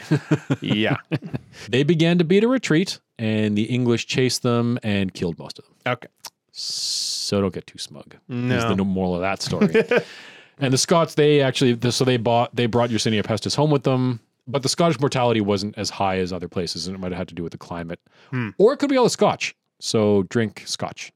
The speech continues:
Speaker 2: Drink a lot of Scotch?
Speaker 1: Drink a lot of
Speaker 2: Kills
Speaker 1: Scotch.
Speaker 2: kills disease.
Speaker 1: No plague, basically.
Speaker 2: There you go.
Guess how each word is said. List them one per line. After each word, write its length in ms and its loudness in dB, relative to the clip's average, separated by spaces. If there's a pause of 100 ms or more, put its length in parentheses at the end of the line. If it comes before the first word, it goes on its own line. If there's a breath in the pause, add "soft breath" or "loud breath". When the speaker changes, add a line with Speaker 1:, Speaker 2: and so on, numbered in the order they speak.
(240)
Speaker 2:
Drink 180 -4
a 20 0
lot 60 0
of 80 -4
Scotch? 340 -4
Speaker 1:
Drink 220 -2 (140)
a 40 -4
lot 100 4
of 40 4
Speaker 2:
Kills 80 0
Speaker 1:
Scotch. 400 -4
Speaker 2:
kills 220 -4
disease. 340 -2 (140)
Speaker 1:
No 160 0
plague, 260 0 (380)
basically. 320 -4 (180)
Speaker 2:
There 120 -6
you 100 -4
go. 60 -10